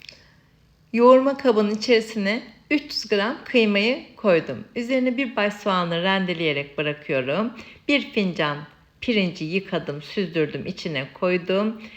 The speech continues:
Bir adet yumurta, şöyle iki yemek kaşığı kadar ununu koydum. Karabiber ve tuzunu damak zevkinize göre bırakıp yoğurmaya başladım. Şöyle güzelce ne on dakika yoğurun arkadaşlar.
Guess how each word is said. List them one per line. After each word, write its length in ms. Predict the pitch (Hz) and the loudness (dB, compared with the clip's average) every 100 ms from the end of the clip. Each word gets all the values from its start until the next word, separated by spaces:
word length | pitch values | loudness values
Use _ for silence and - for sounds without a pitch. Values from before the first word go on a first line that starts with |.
| - _ | -20 _
Bir 100 | 254 | 4
adet 440 | 214 185 151 151 208 | 4 4 0 -2 -2
yumurta, 840 | 214 208 208 - 208 202 220 - - - | 2 2 0 -2 -2 -2 -4 -12 -20 -20
şöyle 300 | - 208 175 | -8 -6 -4
iki 220 | 202 - | -6 -2
yemek 340 | 233 196 190 - | 0 2 -2 -2
kaşığı 420 | 185 - 175 160 - | -4 -2 -2 -2 -4
kadar 340 | 156 143 135 - - _ | -4 -2 -4 -10 -20 _
ununu 440 | 202 202 196 190 - | 0 2 2 0 -2
koydum. 680 | 214 196 190 190 190 208 - - - - - _ | 2 2 2 0 -2 -4 -10 -20 -20 -20 -20 _
Karabiber 880 | - 220 220 220 202 202 214 226 - - | -4 0 2 2 0 0 0 -2 -10 -4
ve 160 | 202 202 | -2 -2
tuzunu 500 | 208 175 156 131 - - _ _ _ _ | -2 -2 -2 -6 -12 -20 _ _ _ _
damak 360 | 185 202 208 208 | 0 0 0 -2
zevkinize 580 | 180 165 - 151 143 | -2 -2 -6 -6 -4
göre 480 | 135 175 147 147 214 214 - - - | -2 0 0 0 -4 -8 -16 -8 2
bırakıp 460 | 196 175 - 175 175 - - _ - | 4 4 2 -4 -4 -14 -20 _ -2
yoğurmaya 800 | 196 214 208 190 165 151 185 214 - | 6 8 8 6 2 2 0 -6 -4
başladım. 480 | 147 143 - 123 - - _ _ - - - | 0 0 -2 -8 -8 -14 _ _ -20 -20 -20
Şöyle 360 | - 262 226 185 | -2 4 4 4
güzelce 840 | - 185 208 208 233 220 208 165 | 0 -2 2 2 4 2 2 0
ne 80 | 151 | -2
on 460 | - 220 247 233 | 0 4 4 4
dakika 400 | 190 - - - | 0 -2 -8 0
yoğurun 440 | 208 175 160 143 143 | 2 4 4 4 0
arkadaşlar. 680 | 135 135 135 139 - 131 | -4 -6 -8 -10 -8 -10